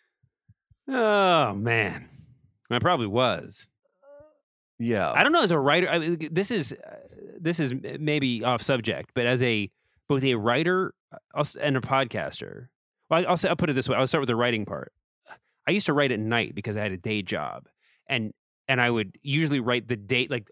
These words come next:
Speaker 1: on deadline, right? I had to, like, turn in something by midnight. And so I would leave work and maybe take a quick nap, and then I would go and I would start writing. And sometimes I would just, like, you know, put a beautiful bow on it at ten thirty or eleven o'clock or something. And sometimes I just wouldn't be done. And, like, at twelve fifteen, I just kinda, like,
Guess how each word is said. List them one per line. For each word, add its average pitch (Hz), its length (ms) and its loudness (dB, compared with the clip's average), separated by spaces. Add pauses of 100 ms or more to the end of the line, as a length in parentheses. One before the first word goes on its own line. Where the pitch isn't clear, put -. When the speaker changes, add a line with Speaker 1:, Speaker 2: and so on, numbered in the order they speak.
Speaker 1:
on 135 240 2
deadline, 98 480 -4
right? 113 200 -2
I 110 60 2
had 113 120 0
to, 113 60 0
like, 110 160 -2
turn 160 220 0
in 135 100 -2
something 123 360 -2
by 113 160 2
midnight. 98 540 -4 (360)
And 120 160 -4
so 135 120 0
I 123 100 2
would 113 140 0
leave 123 220 -2
work 135 340 0
and 120 60 -2
maybe 110 220 -2
take 110 260 -4
a 98 40 -20
quick 110 240 -6
nap, 113 340 0
and 113 100 -6
then 113 80 -2
I 113 60 0
would 107 140 -4
go 110 300 0
and 101 120 -6 (300)
I 113 60 0
would 113 140 -2
start 92 220 -4
writing. 104 640 -2 (360)
And 123 340 -2 (120)
sometimes 160 560 0
I 127 80 2
would 110 180 -2
just, 107 200 -6
like, 95 280 -2
you 123 60 0
know, 95 140 -2
put 120 180 -6
a 110 40 -2
beautiful 123 380 -4
bow 117 300 0
on 117 200 0
it 113 140 -2
at 87 120 -12
ten 123 220 -2
thirty 123 420 0
or 101 140 -2
eleven 120 420 -2
o'clock 123 380 -4
or 143 40 -6
something. 143 280 -2
And 123 100 -4
sometimes 175 320 0
I 135 80 2
just 110 120 -2
wouldn't 123 260 -2
be 110 100 -2
done. 90 420 -4
And, 101 120 -2
like, 110 140 -4
at 110 80 -8
twelve 143 240 -2
fifteen, 123 340 -2
I 104 100 0
just 107 160 -10
kinda, 117 180 -2
like, 98 360 -6